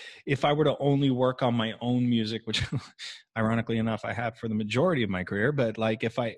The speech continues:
if I was never open to any collaborations, did anything, I would start to, uh,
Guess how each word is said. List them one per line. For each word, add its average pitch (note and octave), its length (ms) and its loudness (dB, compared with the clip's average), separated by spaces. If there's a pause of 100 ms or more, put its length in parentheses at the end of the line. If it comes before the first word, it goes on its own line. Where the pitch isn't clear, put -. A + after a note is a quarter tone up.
(120)
if A2+ 180 -4
I C#3+ 120 2
was D3+ 200 2
never C#3+ 360 4
open A#2+ 180 0
to A2 80 0
any A#2+ 220 0
collaborations, A2+ 680 -2
did A2+ 200 -2
anything, G#2 360 -4 (560)
I D#3 140 0
would E3 180 -2
start C3+ 380 -2 (100)
to, A2+ 480 0 (480)
uh, G#2+ 460 -2